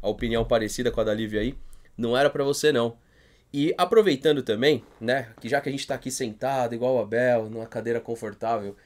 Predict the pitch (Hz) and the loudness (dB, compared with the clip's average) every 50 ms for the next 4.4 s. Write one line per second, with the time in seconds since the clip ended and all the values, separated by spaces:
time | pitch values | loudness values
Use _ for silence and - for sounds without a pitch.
0 | _ _ _ _ _ - 131 151 - 170 160 - 151 139 151 156 143 - - - | _ _ _ _ _ 0 2 2 2 0 2 2 2 2 4 2 2 0 0 0
1 | 160 151 123 107 98 - _ _ _ _ _ - 120 117 120 131 123 113 107 104 | 2 2 2 2 0 -4 _ _ _ _ _ -4 -4 -2 0 0 0 0 -2 -6
2 | 107 107 101 104 127 139 151 147 - - - - - - 104 107 143 147 - - | -14 -16 -2 4 6 6 6 4 2 -4 -4 -4 -4 -4 -4 -6 -6 -4 -2 -2
3 | - - - - _ 117 127 139 143 175 208 226 226 226 220 - 202 170 123 104 | -2 -2 -4 -6 _ 0 0 0 2 2 0 2 0 -2 0 2 2 2 2 2
4 | 110 123 135 156 196 214 196 | 0 2 4 4 2 0 -2